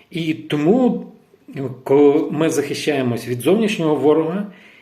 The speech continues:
і також влада має, е, різними способами і з допомогою поліції, відповідних с-, е, служб боротися із внутрішнім злом, із, е, всякими г-, грабежами, е, злодіями,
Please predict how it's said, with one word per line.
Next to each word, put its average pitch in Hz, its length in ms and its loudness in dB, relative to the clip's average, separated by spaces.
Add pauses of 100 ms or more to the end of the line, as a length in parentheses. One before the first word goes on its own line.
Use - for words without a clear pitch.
(100)
і 135 80 -6
також 180 420 -2 (100)
влада 156 380 0
має, 160 600 -2 (400)
е, 120 360 -2
різними 123 500 2
способами 180 1000 -2 (680)
і 156 420 0
з 104 120 -8
допомогою 123 560 -4
поліції, 160 540 2
відповідних 123 600 -4
с-, - 160 -10
е, 127 420 -2
служб 196 400 0
боротися 180 720 2
із 151 220 -6
внутрішнім 131 600 -2
злом, 104 260 -8 (760)
із, - 460 -2
е, 120 260 0
всякими 156 600 -2
г-, 113 920 -4
грабежами, 131 760 0 (500)
е, 117 240 -2
злодіями, 123 840 0